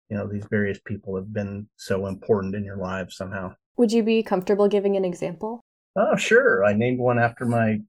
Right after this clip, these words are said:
Speaker 1: my P H D advisor at Washington University in Saint Louis, Alan Templeton. Mark and I, my co-author, Mark Milne, named one after, uh,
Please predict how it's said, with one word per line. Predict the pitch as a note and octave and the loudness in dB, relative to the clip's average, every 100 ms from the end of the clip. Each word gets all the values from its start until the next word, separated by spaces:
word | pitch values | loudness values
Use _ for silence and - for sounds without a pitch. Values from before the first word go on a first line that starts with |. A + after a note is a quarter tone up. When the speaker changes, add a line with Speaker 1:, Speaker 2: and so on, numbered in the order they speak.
| _ | _
Speaker 1:
my | A2 G2+ - | -2 -2 -4
P | B2 A#2 | -4 -2
H | G#2 - | -4 -6
D | C3 | -4
advisor | C3 B2+ B2 B2+ C3 C3+ C3+ - _ _ | 0 2 2 0 -2 -2 -4 -8 _ _
at | G#2+ - _ - | -14 -14 _ -10
Washington | G#2+ G#2+ A2 - A2+ G#2 G#2+ | -8 -4 -4 -2 -4 -2 0
University | G#2+ G#2 A#2 - G#2+ | 0 0 -4 -4 -6
in | G2+ | -6
Saint | G2+ G#2 G#2+ | -4 -4 -4
Louis, | B2 C#3 - | -6 -6 -6
Alan | G#2 G#2+ G#2 | -2 -2 -2
Templeton. | C3+ C3 - B2+ B2 - _ _ _ _ | -4 -6 -8 -8 -8 -10 _ _ _ _
Mark | A2 G#2+ A2 | -2 0 0
and | G#2+ | -2
I, | G2 A2 A2+ - _ _ F3+ E3+ C3+ | -2 -4 -8 -14 _ _ -20 -16 -12
my | G2+ G2+ | -10 -10
co-author, | - G#2+ G#2+ - | -10 -6 -6 -4
Mark | G2+ G#2 G#2 | -6 -6 -4
Milne, | A2 A2+ A2 A2+ - _ | 0 0 0 -4 -10 _
named | G2+ G2+ | -8 -4
one | G#2 G2 | -4 -2
after, | G2 G2 - G#2 G2+ G2+ | -4 -6 -6 -4 -2 -4
uh, | G2 G2+ | -4 -6